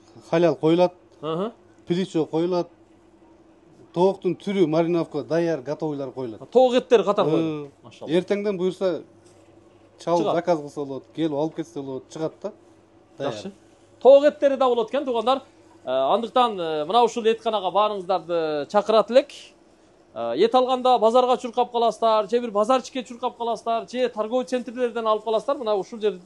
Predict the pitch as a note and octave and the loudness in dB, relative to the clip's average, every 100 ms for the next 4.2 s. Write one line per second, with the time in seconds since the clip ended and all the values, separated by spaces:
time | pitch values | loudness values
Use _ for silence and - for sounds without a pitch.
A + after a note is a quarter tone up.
0 | _ - G3+ G3+ F#3+ F3+ A3+ G#3+ G#3 B3+ | _ -20 -4 -2 -2 -4 -8 -4 0 0
1 | - _ _ - G#3 A#3+ A3 - _ - | -2 _ _ -4 0 4 4 2 _ -16
2 | G3 C4+ C#4 B3+ A3 G#3+ A#3+ A3 G#3 G#3 | -10 0 4 4 4 4 4 2 -4 -6
3 | G3 G3 F3+ D#3+ C#3 F#3+ G3+ D4 C#4+ A3+ | -2 0 2 0 2 2 2 2 4 2
4 | D#3+ | 0